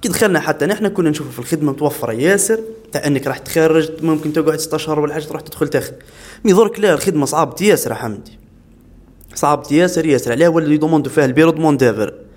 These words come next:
لازم اوبليغاتوار الاقامه تكون في الصحراء. البترول وين؟ البترول ماشي في الشمال، البترول راه في الصحراء، يعني لازم تكون داير الاقامه ثميك في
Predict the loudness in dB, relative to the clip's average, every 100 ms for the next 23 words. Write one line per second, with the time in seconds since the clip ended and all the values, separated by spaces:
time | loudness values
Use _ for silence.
0 | -20 -20 _ -8 -2 0 0 0 4 4
1 | 4 2 2 2 2 0 -2 2 2 2
2 | 0 -2 -2 -2 -6 -6 -8 -12 -16 -20
3 | -20 -8 -6 -2 2 2 4 2 2 0
4 | -6 -4 0 0 -2 -4 0 2 2 0
5 | -2 -16 -20 -20 -20 -12 -6 -4 -2 -4
6 | 0 -2 0 -4 -6 -10 -20 -20 -4 0
7 | 2 2 4 4 2 -2 0 2 4 2
8 | 2 -4 0 0 0 0 0 2 2 0
9 | -4 -6 -14 -10 -4 -4